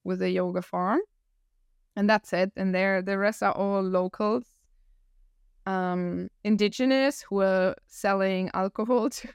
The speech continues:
us. <laughs> Yeah, and it's, it was,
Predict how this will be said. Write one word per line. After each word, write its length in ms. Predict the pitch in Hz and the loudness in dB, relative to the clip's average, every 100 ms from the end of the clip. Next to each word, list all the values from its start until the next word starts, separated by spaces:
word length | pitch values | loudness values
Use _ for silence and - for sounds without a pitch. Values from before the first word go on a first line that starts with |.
| - 339 - - - | -4 -4 -4 -12 -4
us. 360 | - - - _ _ _ - _ _ - | -2 -2 -4 _ _ _ -20 _ _ -8
<laughs> 320 | 285 _ - 285 _ _ - _ _ _ _ 214 | -8 _ -10 -10 _ _ -20 _ _ _ _ 0
Yeah, 300 | 196 202 202 | 2 2 2
and 180 | 208 | 2
it's, 320 | 214 196 _ - | 0 -4 _ -4
it 140 | 233 | 0
was, 260 | 240 240 | 2 2